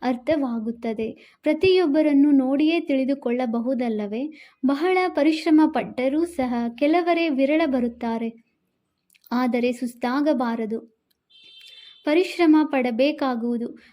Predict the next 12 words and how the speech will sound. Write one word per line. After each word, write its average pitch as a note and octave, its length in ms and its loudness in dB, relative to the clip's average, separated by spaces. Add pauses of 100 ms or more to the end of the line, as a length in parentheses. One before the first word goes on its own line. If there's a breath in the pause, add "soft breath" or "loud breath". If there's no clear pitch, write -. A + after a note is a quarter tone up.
(100)
ಪರಿಶ್ರಮವಿಲ್ಲದೆ D4+ 960 2
ಏನೂ C4 460 4
ಸಿಗುವುದಿಲ್ಲ. A#3+ 680 -2 (380 loud breath)
ಪ್ರಜೆಗಳಂತೂ D#4+ 840 2
ಬಹಳ C4 400 0
ಮಂದಿ C4+ 360 2
ತಯಾರಾಗಿರುತ್ತಾರೆ. B3 1160 -2 (360 loud breath)
ತಂದೆಯು D4+ 840 2 (840)
ಮಕ್ಕಳ D4 540 0
ಉನ್ನತಿಗಾಗಿ C4 840 2
ಯುಕ್ತಿಯನ್ನು C#4+ 520 -2
ತಿಳಿಸುತ್ತಾರೆ. A#3+ 1080 -8